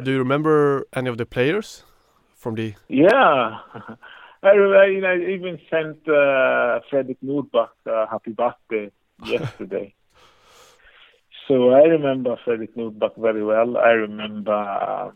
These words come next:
Speaker 2: Gavelin, um, uh, Tegan,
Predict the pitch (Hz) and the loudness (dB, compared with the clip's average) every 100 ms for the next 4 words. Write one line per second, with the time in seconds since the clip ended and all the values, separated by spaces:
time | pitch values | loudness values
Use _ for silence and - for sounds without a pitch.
0 | - 127 113 123 151 185 180 _ _ _ | 2 2 4 0 0 0 -6 _ _ _
1 | _ _ _ 135 127 113 113 107 110 101 | _ _ _ -12 -8 -6 -8 -10 -12 -12
2 | - - _ _ _ _ _ _ _ _ | -14 -20 _ _ _ _ _ _ _ _
3 | - 92 113 110 107 92 92 92 92 85 | -10 -8 -8 -8 -8 -8 -8 -6 -6 -6
4 | 76 - - 156 139 165 214 180 | -8 -10 0 0 4 2 2 -4